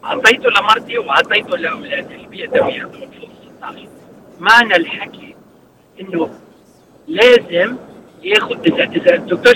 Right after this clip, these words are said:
شما أعطى اللقاح لحاله وأعطاه لمرته وأعطاه ل-، وأعطاه لأولاده، الم-، يعني يمكن هيدي المستمعين يقولوا هيك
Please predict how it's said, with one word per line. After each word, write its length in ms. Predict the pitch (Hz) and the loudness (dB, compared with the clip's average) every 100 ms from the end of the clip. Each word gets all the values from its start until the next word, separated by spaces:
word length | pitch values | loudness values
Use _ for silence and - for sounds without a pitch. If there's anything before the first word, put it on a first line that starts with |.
| - | 4
شما 160 | 233 | 2
أعطى 260 | 190 - 214 | 4 4 2
اللقاح 440 | 196 208 240 220 | -6 -4 0 0
لحاله 540 | - - - 208 208 180 | -2 -8 -4 -2 0 -2
وأعطاه 380 | 143 - 220 | -2 0 0
لمرته 440 | 220 - 247 - 214 | 0 -2 -10 -12 -14
وأعطاه 340 | - - 202 | -14 -2 0
ل-، 260 | - - - - - | 0 -2 -6 -14 -4
وأعطاه 360 | 165 165 160 226 | 2 2 2 -2
لأولاده، 680 | - 165 165 165 - - - - - | 0 0 2 2 0 -2 -12 -12 -4
الم-، 260 | 233 - - - - - - - | -4 -4 -10 -18 -20 -20 -20 -16
يعني 300 | - - 247 | -12 -8 2
يمكن 300 | 277 - 214 | 2 2 0
هيدي 240 | 214 - 202 | 2 2 -2
المستمعين 600 | 185 - - - - - | -4 -4 0 2 2 0
يقولوا 340 | 190 - - | -6 -4 0
هيك 200 | 571 - | 0 0